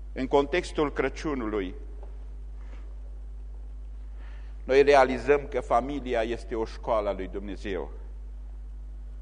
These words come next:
O școală în care te învață să jertfești, să renunți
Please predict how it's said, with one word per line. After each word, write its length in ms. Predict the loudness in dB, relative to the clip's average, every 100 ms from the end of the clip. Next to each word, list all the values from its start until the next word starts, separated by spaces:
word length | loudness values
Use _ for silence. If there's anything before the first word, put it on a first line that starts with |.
| -10 -10 -10 -10 -10 -10 -10 -10 -10 -10 -10 -12 -12 -12 -12 -12 -12 -12 -12 -12 -12 -12 -10 -10 -10 -10 -10 -10 -10 -10 -10 -4
O 80 | -4
școală 560 | 0 10 10 12 8 4 -4 -8 -10 -10 -10 -10 -10 -10 -10 -10 -10 -10 -10 -10 -10 -10 -10 -10 -8
în 120 | -6 6
care 240 | 8 8
te 160 | 6 4
învață 460 | 8 10 10 8
să 200 | 0 2
jertfești, 800 | 4 4 4 6 6 6 -2 -6 -10 -10 -10 -10 -10 -10 -10 -10 -10 -10 -10
să 260 | 2 6
renunți 1000 | 6 6 6 4 2 -4 -8 -10 -10 -10